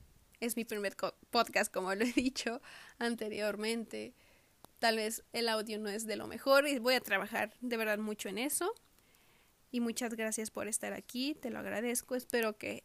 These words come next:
estos minutos tú hayas reflexionado un poco y te haya servido. Y en los próximos capítulos voy a buscar gente que pueda también aportar información, no solamente como de experiencias y reflexiones. Bueno, experiencias sí,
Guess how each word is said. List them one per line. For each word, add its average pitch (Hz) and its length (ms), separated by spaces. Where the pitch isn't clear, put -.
estos 214 720
minutos 240 880
tú 240 260
hayas 214 340
reflexionado 220 640
un 208 100
poco 208 540
y 233 80
te 233 100
haya 202 220
servido. 214 580
Y 254 220
en 247 100
los 240 140
próximos 285 400
capítulos 233 560
voy 220 140
a 214 60
buscar 208 360
gente 226 540
que 208 120
pueda - 520
también 214 260
aportar 196 380
información, 220 640
no 349 80
solamente 320 380
como 208 180
de 208 80
experiencias 214 720
y 214 80
reflexiones. 208 720
Bueno, 262 140
experiencias 233 460
sí, 208 140